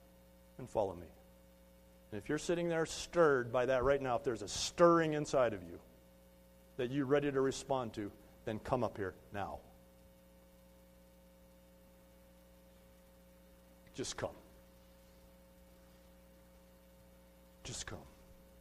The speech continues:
Just let the Lord work in your heart. Because the moment you're having right now is a moment between you and the Lord. And I'm not your priest, so I don't stand between you.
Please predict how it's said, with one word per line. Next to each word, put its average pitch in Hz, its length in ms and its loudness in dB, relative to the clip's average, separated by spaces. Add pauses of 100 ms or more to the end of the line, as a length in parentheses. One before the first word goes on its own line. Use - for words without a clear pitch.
(2000)
Just 135 220 -4
let 139 100 2
the 143 100 2
Lord 143 220 8
work 139 240 6
in 127 80 2
your 120 140 -4
heart. 135 360 4 (1900)
Because 131 240 -2
the 139 80 0
moment 156 400 2
you're 143 160 4
having 143 400 4
right 139 240 2
now 135 400 0 (640)
is 135 160 -4
a 143 40 2
moment 156 400 2 (520)
between 143 340 -4
you 151 200 2
and 135 100 0
the 131 60 0
Lord. 123 440 4 (1160)
And 120 120 -6
I'm 147 140 0
not 156 180 2
your 139 100 4
priest, 160 480 2
so 147 160 2
I 147 100 8
don't 147 180 0
stand 147 400 -2
between 143 360 -4
you. 107 120 -6